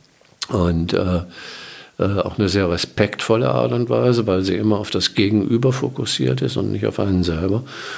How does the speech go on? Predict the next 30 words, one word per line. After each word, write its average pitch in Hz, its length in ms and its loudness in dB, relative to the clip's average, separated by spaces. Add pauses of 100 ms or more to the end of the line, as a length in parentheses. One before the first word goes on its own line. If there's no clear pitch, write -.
(220)
Und 98 100 2
infolgedessen 92 840 2
ist 85 100 -6
es 85 200 -2
sehr 92 260 2
wichtig, - 600 -4
äh, 90 360 0 (580)
sich - 240 0
mal, 85 640 0
äh, - 20 -4
Gedanken 92 380 2
darüber 90 320 0
zu - 140 0
machen, 87 500 0
ja, 90 320 0
wie, 90 260 -4
wie 98 140 -2
gehe 110 160 2
ich 104 160 0
eigentlich 104 300 0
mit 101 100 0
den 104 140 4
Leuten 110 260 0
um, 135 220 2
wie 110 40 2
rede 135 240 2
ich - 180 -6
eigentlich 82 280 -10
mit - 160 -10
denen? 80 260 -10